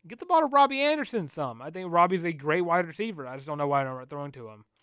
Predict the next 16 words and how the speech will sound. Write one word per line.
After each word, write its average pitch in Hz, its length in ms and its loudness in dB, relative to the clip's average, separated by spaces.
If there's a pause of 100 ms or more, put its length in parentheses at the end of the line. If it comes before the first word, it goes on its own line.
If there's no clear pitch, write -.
(1160)
Uh, 151 600 6
Vikings 175 500 0
at 147 240 0
Ravens. 240 640 0 (120)
I 170 180 -2
am 170 160 -2
gonna 165 200 -2
go 160 120 2
with 165 120 2
the 156 120 -8
Ravens 160 500 -2
here. 180 180 0
I 160 40 -4
think 156 140 -18
the 151 60 -12
Vikings 139 540 -14